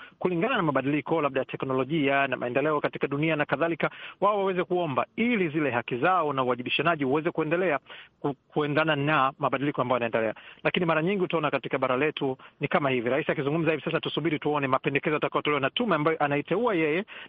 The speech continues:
na pengine ameshaipa maelekezo ya nini cha kufanya. Mara nyingi rais anakuwa ana kile anachokitaka, alafu anatumia tume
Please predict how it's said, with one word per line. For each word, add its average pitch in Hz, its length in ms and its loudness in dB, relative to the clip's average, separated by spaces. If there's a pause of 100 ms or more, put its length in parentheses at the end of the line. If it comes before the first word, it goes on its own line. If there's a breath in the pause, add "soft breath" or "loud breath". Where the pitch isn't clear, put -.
na 143 80 2
pengine 160 320 0
ameshaipa 160 480 0
maelekezo 139 440 0
ya 135 60 -2
nini 135 140 -2
cha 123 120 -2
kufanya. 117 300 0 (300 loud breath)
Mara 139 140 2
nyingi 160 220 0
rais 180 240 0 (500 loud breath)
anakuwa 170 540 2
ana 139 220 0
kile 262 200 0
anachokitaka, 160 600 -2 (240 soft breath)
alafu 139 260 0
anatumia 139 380 -2
tume 160 360 0